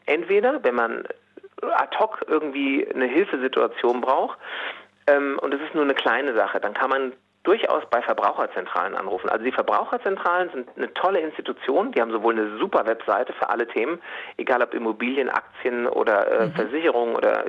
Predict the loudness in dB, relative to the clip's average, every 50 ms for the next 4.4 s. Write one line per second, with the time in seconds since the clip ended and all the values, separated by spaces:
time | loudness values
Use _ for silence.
0 | -6 -4 -4 -4 -2 -2 -2 -2 0 -2 0 0 0 0 -2 -4 -4 -4 -4 -4
1 | -4 -4 -4 -2 -4 -4 -6 -10 -18 -18 -4 -2 0 0 0 0 0 -2 -2 0
2 | 0 0 2 2 0 -2 -6 -10 -12 -12 -12 -12 -14 -4 _ 2 2 2 2 0
3 | -2 -2 -2 -4 -6 -4 0 0 2 2 2 2 2 2 2 2 0 -2 -8 -8
4 | -8 -10 -6 -2 -2 -2 -2